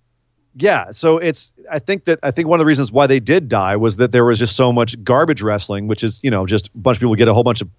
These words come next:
props and have a whole bunch of spots, as opposed to actually having some psychology or a story that they're telling. You know what I mean? And that's,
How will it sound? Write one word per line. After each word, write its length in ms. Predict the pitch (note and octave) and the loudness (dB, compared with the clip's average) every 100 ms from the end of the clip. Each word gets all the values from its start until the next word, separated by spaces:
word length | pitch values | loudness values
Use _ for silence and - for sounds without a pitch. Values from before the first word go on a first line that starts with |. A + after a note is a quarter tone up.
| _ | _
props 540 | - C3+ G#2 G#2 - - _ _ _ _ _ - | 0 2 2 -2 -8 -12 _ _ _ _ _ -4
and 380 | A#2+ A#2 A#2 A2 | 0 2 0 0
have 120 | B2 | 0
a 80 | A#2 | 2
whole 140 | B2 | 2
bunch 140 | A#2+ | 2
of 80 | G#2+ | -2
spots, 560 | - - A2+ E2+ - - _ _ _ | -6 -2 -2 -4 -16 -20 _ _ _
as 120 | - B2 | -4 0
opposed 240 | C3+ B2+ | 0 0
to 60 | C#3 | 0
actually 280 | B2+ C3+ | -2 -2
having 280 | A#2+ B2 A#2 | 0 0 0
some 420 | G#2+ A#2 A2 G#2+ G2 _ - | -4 -4 -2 -4 -10 _ -6
psychology 800 | - C#3 - D#3 D3+ C3+ G#2+ F#2+ | 0 2 2 2 2 2 -2 -8
or 120 | G2 | -8
a 40 | |
story 360 | G#2 - D3+ B2+ | -8 0 2 2
that 100 | G#2+ | 0
they're 100 | G2+ | -6
telling. 400 | - G2 D#2+ D#2+ _ _ _ _ | -8 -10 -10 -18 _ _ _ _
You 80 | |
know 80 | A2 | -4
what 40 | G#2 | -4
I 20 | |
mean? 260 | G2+ G2+ G#2+ | -4 -6 -4
And 100 | A#2+ | 0
that's, 240 | C3 - | 0 -2